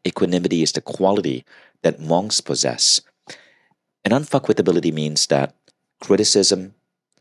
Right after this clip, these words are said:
people who are negative towards you, people who have hurt you in the past,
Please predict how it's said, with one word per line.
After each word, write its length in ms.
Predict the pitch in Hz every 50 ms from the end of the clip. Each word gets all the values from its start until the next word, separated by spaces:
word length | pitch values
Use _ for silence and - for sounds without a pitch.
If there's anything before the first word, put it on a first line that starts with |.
| _ _ _ _
people 280 | - 95 - - 85 78
who 320 | - 90 85 82 82 - -
are 80 | 76
negative 500 | 69 69 71 78 87 87 - 90 95 -
towards 420 | - - 92 90 87 87 82 - -
you, 80 | 87
people 260 | 80 - 110 - 113 107
who 120 | 104 95
have 120 | 80 - -
hurt 340 | - - 110 104 - - 98
you 100 | 95 87
in 80 | 80
the 80 | 80 80
past, 520 | - - 87 85 82 - - - - -